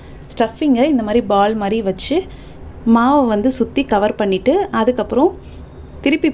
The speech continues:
போட்டு, இந்த மாதிரி தட்டி விட்டுக்கலாம். நம்மளுக்கு எந்த அளவுக்கு தின்னா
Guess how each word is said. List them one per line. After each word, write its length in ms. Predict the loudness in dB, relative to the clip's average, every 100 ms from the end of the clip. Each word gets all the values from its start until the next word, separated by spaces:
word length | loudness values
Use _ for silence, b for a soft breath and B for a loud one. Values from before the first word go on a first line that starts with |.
| -2
போட்டு, 220 | 0 4 4
இந்த 100 | 4 2
மாதிரி 200 | 2 2 0 -10 -12 -4
தட்டி 180 | -2 0
விட்டுக்கலாம். 480 | 0 -2 -2 0 0 -2 -8 -20 -20 -18 -18 -18 -18 -4 2
நம்மளுக்கு 500 | 4 4 2 2 4 4 4
எந்த 160 | 4 4
அளவுக்கு 240 | 2 0 0
தின்னா 240 | 2 4